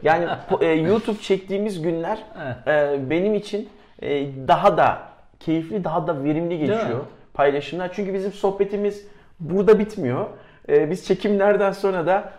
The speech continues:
Speaker 1: bayağı derin sohbet ediyoruz
Speaker 2: <laughs>
Speaker 1: Fatih Hocam'la. O yüzden seninle bu yol arkadaşlığını yapmak benim için büyük
Speaker 2: Eyvallah,
Speaker 1: keyif hocam.
Speaker 2: eyvallah.
Speaker 1: Çok teşekkürler.
Speaker 2: Aynı şekilde, aynı şekilde.
Speaker 1: Sizlerle de bu yolculukta birlikte olmak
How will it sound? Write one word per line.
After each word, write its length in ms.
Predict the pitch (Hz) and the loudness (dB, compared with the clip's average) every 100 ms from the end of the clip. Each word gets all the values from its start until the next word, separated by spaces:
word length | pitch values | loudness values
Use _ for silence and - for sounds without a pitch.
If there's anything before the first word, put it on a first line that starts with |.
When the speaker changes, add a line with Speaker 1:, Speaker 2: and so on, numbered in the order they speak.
| - | -18
Speaker 1:
bayağı 480 | - 214 202 180 170 | 2 6 6 6 2
derin 300 | 170 190 190 | 0 0 -6
sohbet 420 | - 180 185 170 | 0 0 2 2
ediyoruz 380 | 165 160 165 131 | 2 2 0 -2
Speaker 2:
<laughs> 60 | 139 | 0
Speaker 1:
Fatih 260 | 127 139 | 2 2
Hocam'la. 440 | 131 127 131 170 190 - | -2 -2 -4 -4 -6 -4
O 80 | - | 0
yüzden 240 | 175 175 170 - | 2 0 -4 -8
seninle 420 | - 165 165 156 | -4 -4 -4 -4
bu 80 | 165 | 0
yol 160 | 165 | 2
arkadaşlığını 520 | 160 151 139 139 131 | 2 0 -2 -4 -6
yapmak 220 | 139 151 151 | -10 -10 -8
benim 120 | 143 | -8
için 100 | 127 | -4
büyük 100 | 151 | -2
Speaker 2:
Eyvallah, 140 | 135 117 | -2 -2
Speaker 1:
keyif 140 | 104 | -4
hocam. 120 | 107 131 | -6 -6
Speaker 2:
eyvallah. 140 | 120 | -2
Speaker 1:
Çok 100 | 143 | -4
teşekkürler. 440 | 131 123 110 127 | -2 -4 -4 -2
Speaker 2:
Aynı 80 | 170 | -2
şekilde, 160 | - - | -2 -10
aynı 160 | 117 110 | -10 -10
şekilde. 200 | - 202 | -2 0
Speaker 1:
Sizlerle 440 | 180 214 208 208 | 4 6 6 6
de 100 | 190 | 4
bu 60 | 180 | 4
yolculukta 480 | 185 175 165 160 147 | 2 2 -2 -6 -4
birlikte 320 | 165 170 - | -2 -2 -2
olmak 300 | 156 175 208 | -2 -2 -4